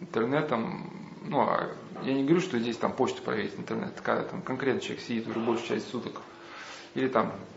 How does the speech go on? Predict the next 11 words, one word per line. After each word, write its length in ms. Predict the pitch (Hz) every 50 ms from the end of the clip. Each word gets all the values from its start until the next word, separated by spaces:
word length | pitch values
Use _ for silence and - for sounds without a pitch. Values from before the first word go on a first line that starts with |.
| - - - -
по 80 | - 110
восемь 320 | 120 139 139 - 127 110
часов, 260 | - - - - - -
или 60 | -
сколько. 320 | - - - - - - - - - - - - - - - - - - - - - - - - - - -
Либо 240 | 147 196 208 185
с 60 | 170 -
помощью 400 | - 180 180 170 165 165 160 151
вот 80 | 147 156
этого 260 | - 151 147 139 139
экстаза 560 | 143 - - 151 139 120 110 - - 120 -